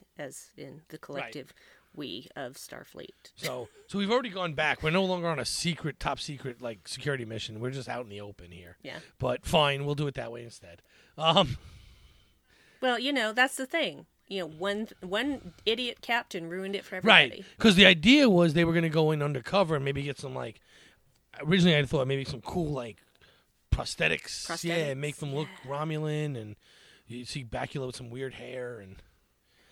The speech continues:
Speaker 1: Oh,
Speaker 2: it would've been
Speaker 1: awesome.
Speaker 2: cool,
Speaker 1: That would've
Speaker 2: but
Speaker 1: been great.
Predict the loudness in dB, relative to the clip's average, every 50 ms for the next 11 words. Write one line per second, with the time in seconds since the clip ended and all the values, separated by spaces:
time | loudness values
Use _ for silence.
0 | _ _ _ _ -12 -8 -6 -4 -4 -4 -4 -6 -8 -12 -8 -6 -4 -2 -2 -2
1 | -2 -4 -4 -2 0 2 4 4 4 2 2 -2 -6 -8 -10 -14 -14 -14 -16 -16
2 | -16 -18 _